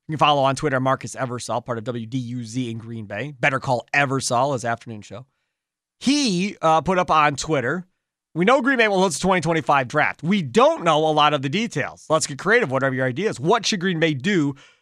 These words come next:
to make this work?" Real or goofy answers are all obviously acceptable, uh, at the end of the day. So there's a lot of different ones. One of them that had me laughing was from Nick,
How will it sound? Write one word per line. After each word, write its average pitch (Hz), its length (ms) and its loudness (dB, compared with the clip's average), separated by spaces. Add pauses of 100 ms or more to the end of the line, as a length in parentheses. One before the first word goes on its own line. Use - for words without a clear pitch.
(140)
to 170 120 -4
make 139 260 -2
this 127 260 -4
work?" 170 280 0
Real 190 260 2
or 170 200 0
goofy 135 360 -6
answers 113 360 -10 (100)
are 117 180 -4
all 120 300 0
obviously 110 540 -8
acceptable, 110 640 -8 (360)
uh, 107 180 -4
at 123 200 -4
the 120 120 -8
end 110 120 -8
of 98 80 -16
the 113 80 -12
day. 107 200 -8 (1600)
So 202 180 -2
there's 233 360 2
a 202 80 4
lot 185 280 6
of 165 260 -2 (100)
different 135 360 -4
ones. - 260 -20 (240)
One 196 320 4
of 269 80 4
them 240 140 2
that 180 100 4
had 175 180 4
me 170 120 0
laughing 135 320 2
was 139 140 -4
from 135 400 -4
Nick, 196 300 -6